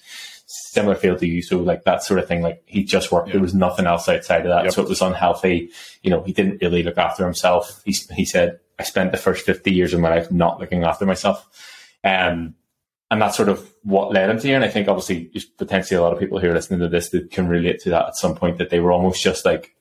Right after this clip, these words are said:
Speaker 1: existing to work type of thing. Sound familiar to you?
Speaker 2: Sounds familiar. Sounds a hundred percent
Speaker 1: You've been
Speaker 2: familiar.
Speaker 1: there. You've been there. You've been
Speaker 2: Been
Speaker 1: there.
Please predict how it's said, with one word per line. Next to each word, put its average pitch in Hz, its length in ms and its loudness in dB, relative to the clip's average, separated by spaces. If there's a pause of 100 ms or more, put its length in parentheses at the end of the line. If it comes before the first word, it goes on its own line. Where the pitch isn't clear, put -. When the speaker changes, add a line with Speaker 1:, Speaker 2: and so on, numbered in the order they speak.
Speaker 1:
existing 98 760 0 (160)
to 98 120 2
work 87 360 -2 (160)
type - 140 2
of - 80 -4
thing. 131 260 0 (1400)
Sound 98 200 0
familiar 92 300 2
to 98 80 2
you? 143 240 0 (220)
Speaker 2:
Sounds 85 260 0
familiar. 117 360 2 (380)
Sounds 87 160 -2
a 80 40 2
hundred 95 140 0
percent 87 240 2
Speaker 1:
You've 92 80 2
been 85 80 2
Speaker 2:
familiar. 80 80 0
Speaker 1:
there. 101 60 2
You've 98 100 -2
been 98 160 2
there. 117 200 -2
You've 98 160 -6
been 98 100 0
Speaker 2:
Been 95 120 2
Speaker 1:
there. 95 160 2